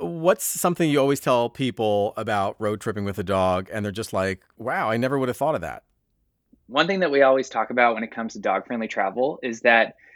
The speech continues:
Speaker 2: you wanna keep them as safe as you keep yourself. So it sounds
Speaker 1: Mm-hmm.
Speaker 2: kinda weird to think of strapping a dog into a seatbelt, but we've actually found, um, this product that's made by Kurgo that puts this,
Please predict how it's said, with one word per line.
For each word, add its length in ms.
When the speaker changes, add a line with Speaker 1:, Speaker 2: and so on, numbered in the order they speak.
Speaker 2:
you 160
wanna 180
keep 260
them 200
as 120
safe 480
as 220
you 80
keep 220
yourself. 440
So 140
it 100
sounds 220
Speaker 1:
Mm-hmm. 80
Speaker 2:
kinda 140
weird 240
to 80
think 240
of 140
strapping 440
a 40
dog 300
into 160
a 40
seatbelt, 560
but 100
we've 180
actually 360
found, 520
um, 200
this 140
product 380
that's 300
made 200
by 140
Kurgo 680
that 280
puts 220
this, 300